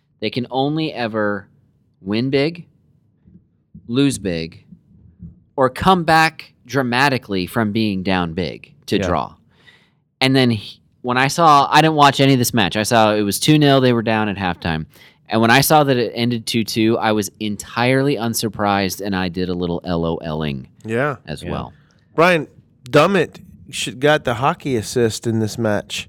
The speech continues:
Speaker 3: This is not a hockey podcast. He had the cross that eventually ended up at Dwight Gale's feet earlier, uh, earlier, his second goal. His second
Speaker 2: I wish
Speaker 3: goal.
Speaker 2: he got points for that. And it, even if he would have, it would have been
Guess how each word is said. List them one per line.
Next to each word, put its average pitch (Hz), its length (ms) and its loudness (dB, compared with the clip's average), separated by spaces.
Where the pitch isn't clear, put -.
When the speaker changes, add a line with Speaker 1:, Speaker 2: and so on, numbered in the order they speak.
Speaker 3:
This 123 220 -8
is 117 100 -8
not 127 160 2
a 117 60 0
hockey 117 320 -2
podcast. 110 720 -4
He 156 160 -4
had 151 200 2
the 123 60 -2
cross 147 720 0
that 127 120 2
eventually 127 540 0
ended 117 200 -2
up 117 220 0
at - 120 -6
Dwight 135 300 0
Gale's 127 400 0
feet - 400 -10
earlier, 123 640 2
uh, 107 360 -4
earlier, 113 840 -2
his 131 180 -2
second 196 300 0
goal. - 220 -10
His 127 100 -12
second 147 180 -2
Speaker 2:
I 143 40 8
wish 180 220 10
Speaker 3:
goal. 214 60 4
Speaker 2:
he 196 40 10
got 202 140 8
points 196 280 6
for 151 140 2
that. 143 300 6
And 127 220 0
it, 127 220 4
even 147 240 4
if 151 160 4
he 147 100 0
would 135 220 6
have, 131 260 6
it 104 120 2
would 110 160 2
have 107 160 0
been 101 440 0